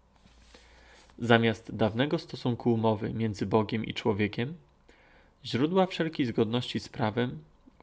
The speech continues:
pojawia się stosunek miłości wyrażony w nazwie dzieci bożych. A i podstawą miłości do Boga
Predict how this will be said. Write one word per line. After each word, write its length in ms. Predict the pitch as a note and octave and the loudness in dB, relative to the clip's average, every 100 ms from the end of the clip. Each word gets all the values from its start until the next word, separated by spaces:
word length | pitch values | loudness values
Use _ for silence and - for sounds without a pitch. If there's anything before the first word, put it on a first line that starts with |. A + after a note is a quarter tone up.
| - | -2
pojawia 320 | A#2+ A#2 C3+ | 0 2 2
się 260 | C3 C3 B2+ | 0 -2 -2
stosunek 480 | - A#2 C3 C3 C3 C3 | -4 -6 -2 -4 -4 0
miłości 560 | A#2 A2+ - - C3+ | 4 4 2 0 -2
wyrażony 520 | B2+ A#2 G#2+ A#2+ A#2+ | -2 -2 -2 -2 -2
w 100 | G#2+ | -4
nazwie 380 | A#2 A2+ - A#2 | -2 -2 -2 -4
dzieci 320 | G#2+ A2 - | -2 -2 -2
bożych. 460 | A2 A#2 - - - _ _ _ - - _ _ _ - _ _ - | -2 -2 -2 -12 -20 _ _ _ -20 -20 _ _ _ -20 _ _ -4
A 120 | - | -2
i 140 | A#2 | -2
podstawą 480 | - A2+ - D3 F#3 | -2 -2 2 2 2
miłości 500 | F#3 D3+ A#2 - A2 | 0 0 0 -2 -2
do 120 | A2 | 0
Boga 420 | G2 G#2+ B2 - | 2 0 -2 -4